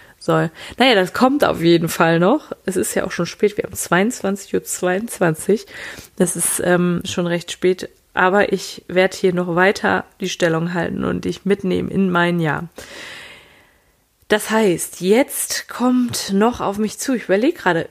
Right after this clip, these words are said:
von den Ausbildungen her, Weiterbildungen, also im nächsten Jahr geht's dann mit dem Master weiter, ich möchte im nächsten Jahr Doktor Joe Dispenza machen, ich möchte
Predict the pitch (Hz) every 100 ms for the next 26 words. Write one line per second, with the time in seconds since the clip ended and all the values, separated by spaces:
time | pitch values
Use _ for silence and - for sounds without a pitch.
0 | - - - 214 208 - 226 - 226 220
1 | 226 233 214 208 220 196 196 196 190 190
2 | - 175 180 190 - 180 165 180 170 170
3 | 170 185 196 202 - 180 180 185 - 185
4 | 185 - - - 180 180 180 175 - 180
5 | 170 175 175 - - 175 - 202 202 190
6 | 180 185 - 175 175 180 185 180 - 180